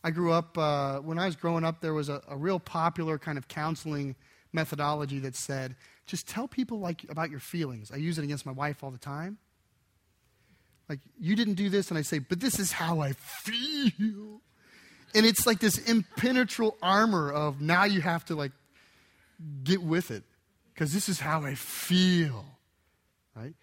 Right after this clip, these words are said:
People will say, you know, "Tell us about your feelings." And if you're in a counseling session, someone will say, "This is a feeling." The other person on the council will go, "No, no, no, no, no. This is how they're feeling. Let's listen to how they're feeling."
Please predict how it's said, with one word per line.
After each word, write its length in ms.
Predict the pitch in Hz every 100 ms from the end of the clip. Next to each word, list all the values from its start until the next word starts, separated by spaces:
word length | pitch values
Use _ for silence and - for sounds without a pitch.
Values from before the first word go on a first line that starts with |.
| _ _ _
People 240 | - 247 233
will 80 | 214
say, 200 | - 208
you 160 | 151
know, 120 | 151
"Tell 320 | 147 - 208 240
us 120 | -
about 280 | 190 180 -
your 80 |
feelings." 680 | 143 - - 269 220 123 117 - - - -
And 100 | 196
if 100 | -
you're 100 | 247
in 60 |
a 40 | 226
counseling 440 | - 214 226 214
session, 400 | 180 196 - 202
someone 220 | 185 196
will 60 | 190
say, 180 | 165 180
"This 100 | 180
is 40 |
a 60 | 170
feeling." 340 | - 202 196
The 80 | 175
other 80 | 180
person 260 | 202 180
on 40 | 175
the 60 |
council 300 | 139 165 165
will 100 | 143
go, 40 | 131
"No, 180 | 160 415
no, 180 | 403
no, 200 | 403 330
no, 180 | 311 277
no. 240 | 254 233 233 _ _ _ _ _ _ _ -
This 180 | 143 135
is 100 | 123
how 180 | 131
they're 140 | 127 110
feeling. 720 | - - - 202 247 208 120 _ _ _ _
Let's 180 | 135 -
listen 220 | 160 170
to 60 | 139
how 100 | 139
they're 120 | 135
feeling." 500 | - - 262 220 117